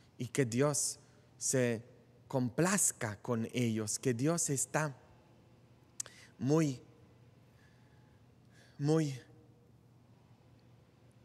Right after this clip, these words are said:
agradado con ellos, que Dios siente mucho placer al ver a ellos, que se deleita Dios con ellos.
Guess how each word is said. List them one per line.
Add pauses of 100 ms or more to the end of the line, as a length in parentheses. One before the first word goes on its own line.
(880)
agradado
con
ellos, (2250)
que
Dios
siente
mucho
placer
al
ver
a
ellos, (460)
que
se
deleita
Dios
con
ellos.